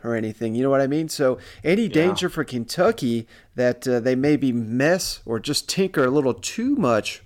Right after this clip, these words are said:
Speaker 1: during this bye week? You know, they gotta be working up something with all this time off. Any danger that they tinker too much with it, or you think they just kinda do exactly what they've been doing because it's been working so well?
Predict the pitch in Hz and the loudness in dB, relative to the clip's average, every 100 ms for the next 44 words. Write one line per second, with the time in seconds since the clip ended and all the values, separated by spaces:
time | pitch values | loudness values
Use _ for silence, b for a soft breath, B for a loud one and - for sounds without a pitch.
0 | - 127 123 120 - 120 113 113 120 123 | -2 0 2 0 0 0 2 2 -2 -2
1 | - b b b 120 160 175 175 170 156 | -12 b b b -2 2 2 2 2 2
2 | 175 180 180 170 - 185 226 180 104 113 | 0 0 0 0 0 0 0 0 -2 -6
3 | 110 - 120 117 110 - 113 110 110 117 | -10 -2 0 0 -4 -4 -4 -2 -2 -2
4 | - B B B B B - 147 180 135 | -4 B B B B B -2 0 0 2
5 | 143 170 175 139 143 131 135 - 135 131 | 2 4 2 4 2 4 0 4 2 2
6 | 127 120 - - - 165 156 139 - 196 | -4 -8 -14 -20 -8 -6 -4 -6 -4 -6
7 | 214 233 233 247 254 262 196 143 127 117 | -2 -2 0 -4 0 0 2 4 2 -2
8 | B B 131 175 170 156 180 156 185 160 | B B -4 -4 0 0 0 -2 0 0
9 | 107 104 151 160 117 143 165 165 156 156 | 0 0 2 0 0 0 0 0 -4 -2
10 | 165 147 131 120 160 156 143 - 131 127 | -2 -2 -2 0 0 0 -4 -6 -6 -6
11 | 143 127 147 156 131 - 147 135 165 156 | -6 -4 -4 -4 -8 -2 0 2 0 -2